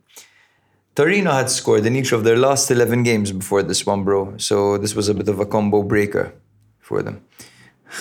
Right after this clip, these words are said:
<laughs> Now, lineups. Torino lined up with Van-,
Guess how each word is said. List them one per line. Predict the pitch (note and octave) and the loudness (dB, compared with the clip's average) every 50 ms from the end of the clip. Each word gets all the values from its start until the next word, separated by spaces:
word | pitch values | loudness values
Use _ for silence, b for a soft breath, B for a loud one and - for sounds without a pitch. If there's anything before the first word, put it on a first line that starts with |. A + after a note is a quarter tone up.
| - | -4
<laughs> | A#2 G2+ F#2 A#2+ - - D3 - - _ _ _ _ _ _ | -4 -2 -2 -4 -8 -8 -14 -16 -16 _ _ _ _ _ _
Now, | - A#2 A#2+ A2+ G#2 G2 - - - _ _ _ _ _ _ _ _ _ _ _ _ _ _ _ _ _ _ _ _ _ _ _ _ _ _ _ _ _ _ _ _ _ _ _ - | 0 0 2 2 0 -2 -6 -10 -16 _ _ _ _ _ _ _ _ _ _ _ _ _ _ _ _ _ _ _ _ _ _ _ _ _ _ _ _ _ _ _ _ _ _ _ -4
lineups. | A#2+ D3 D#3+ D3 A#2+ G#2 C#2 - - - - - - - - - _ | 0 0 2 2 0 -2 -2 -6 -8 -10 -10 -10 -10 -12 -14 -14 _
Torino | - C3 C3+ D#3+ E3+ E3+ D#3+ D3+ | 0 2 4 4 4 4 4 4
lined | D3 D3 C#3+ C#3 B2 B2 | 4 2 2 2 2 2
up | B2 A#2 A#2+ - | 0 0 0 -2
with | A2+ G#2+ | -4 -2
Van-, | G#2 G#2+ A2+ A2+ A2+ A#2 | 0 -2 0 0 -2 -4